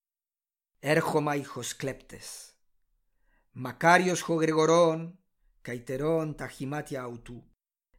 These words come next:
hinamegium nos peripate, kai bleposin, tenas gemosynen autu. Kai synegagen autus, eiston topon ton calumenon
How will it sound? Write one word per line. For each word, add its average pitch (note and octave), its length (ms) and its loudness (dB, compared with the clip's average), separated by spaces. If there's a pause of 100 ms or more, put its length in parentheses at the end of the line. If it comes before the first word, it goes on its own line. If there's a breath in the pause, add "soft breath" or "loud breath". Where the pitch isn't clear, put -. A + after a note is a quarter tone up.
(140)
hinamegium G3 560 2
nos G#3 220 2
peripate, E3 880 -4 (360)
kai B2+ 220 -10
bleposin, C#3 640 0 (520)
tenas C3+ 300 -8
gemosynen C3 640 -4
autu. F#2+ 340 -16 (3000)
Kai B2 180 -12
synegagen D3+ 800 -6
autus, C3 420 -14 (920)
eiston D3+ 460 -8
topon C#3+ 400 -8
ton B2+ 200 -14
calumenon B2 640 -12